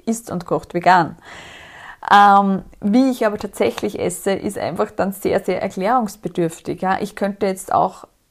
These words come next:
überwiegend vegan essen und immer nur Mistprodukte konsumieren. Wenn ich jetzt immer, ich könnte ständig Chips,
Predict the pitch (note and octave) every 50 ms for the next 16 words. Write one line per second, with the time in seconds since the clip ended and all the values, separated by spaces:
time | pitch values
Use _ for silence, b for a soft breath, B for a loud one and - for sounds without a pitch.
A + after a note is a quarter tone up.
0 | _ _ - A#3 A3 A#3 G#3 G#3 G3+ G3+ G3+ F#3+ F3+ E3+ - D#3+ D3 D3+ G3 -
1 | - G3 G3+ - - - - G#3+ G#3 - - - - - G#3 G3 - - A3 A3
2 | G#3 G#3+ A3 G#3+ G#3 G#3 G#3 G#3+ G#3+ G#3+ G#3 G#3 - _ _ _ _ _ - F3
3 | F#3+ G3 B3 D#4 - - - _ - F3 F3 - E3+ - - D#3+ D#3 - D3+ -
4 | D3 - D3 C#3+ C3 A#2+ D3 E3 F#3+ - B B B B B B B B B B
5 | B B F#3 G3 G3+ A3 A#3 A3+ G#3 G#3 - - A#3+ C4+ C4 C4 B3 A3 - A3
6 | - - - G#3 G3+ G3+ A3 G#3 G3+ G#3+ A3+ A3 - - G3+ G3 A3 G#3+ A3+ G#3+
7 | - - - - C4 A#3+ - - - - -